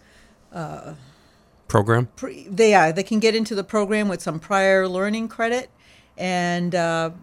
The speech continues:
Speaker 1: uh, be at work and, uh, have some certifications. So, um, it's a win-win for folks. Uh, we also offer a variety of Microsoft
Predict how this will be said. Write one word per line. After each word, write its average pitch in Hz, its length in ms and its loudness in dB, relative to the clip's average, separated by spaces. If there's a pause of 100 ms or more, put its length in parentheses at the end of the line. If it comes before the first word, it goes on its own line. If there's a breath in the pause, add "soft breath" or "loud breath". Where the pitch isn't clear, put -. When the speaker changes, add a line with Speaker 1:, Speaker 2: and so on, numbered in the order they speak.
(140)
Speaker 1:
uh, 160 220 -8
be 185 280 0
at 180 220 0
work 202 400 0
and, 170 400 -4
uh, 165 140 -4
have 180 260 -4
some 175 200 -6
certifications. 180 880 -6
So, 160 640 -6
um, 160 280 -12
it's 185 160 -8
a 202 60 -2
win-win 170 520 -6
for 151 200 -10
folks. - 560 -10 (560 soft breath)
Uh, 185 120 0
we 214 140 4
also 247 460 4
offer 208 540 -2
a 170 120 -4
variety 185 420 0
of 170 120 -4
Microsoft 180 800 -6